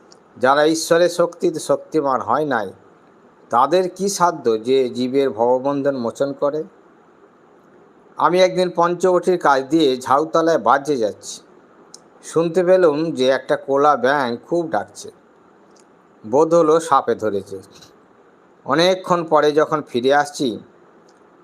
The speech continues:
তখনও দেখি ব্যাঙটা ডেকে চলেছে। একবার উকি মেরে দেখলুম কি হয়েছে। দেখি একটা ঢোঁড়ায় ব্যাঙটাকে ধরেছে, ছাড়তেও পারছে না, গিলতেও পারছে না। ব্যাঙটার যন্ত্রণাও ঘুরছে না।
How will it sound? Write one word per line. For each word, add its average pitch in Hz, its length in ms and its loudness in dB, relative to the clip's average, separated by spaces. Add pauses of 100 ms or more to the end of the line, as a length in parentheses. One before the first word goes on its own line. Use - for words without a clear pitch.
তখনও 170 420 0
দেখি 165 280 0
ব্যাঙটা 127 440 0
ডেকে 113 260 -2
চলেছে। 101 520 -8 (1080)
একবার 147 460 2
উকি 160 300 -2
মেরে 175 240 2
দেখলুম 139 640 0
কি 139 160 -4
হয়েছে। 113 380 -2
দেখি 123 500 -2 (760)
একটা 139 320 0
ঢোঁড়ায় 160 580 2
ব্যাঙটাকে 131 520 -2
ধরেছে, 104 540 -6 (640)
ছাড়তেও 143 540 0
পারছে 143 400 0
না, 170 240 2
গিলতেও 120 500 -2
পারছে 113 400 -4
না। 110 160 -16 (840)
ব্যাঙটার 151 640 0
যন্ত্রণাও 127 640 0
ঘুরছে 110 400 -8
না। - 120 -14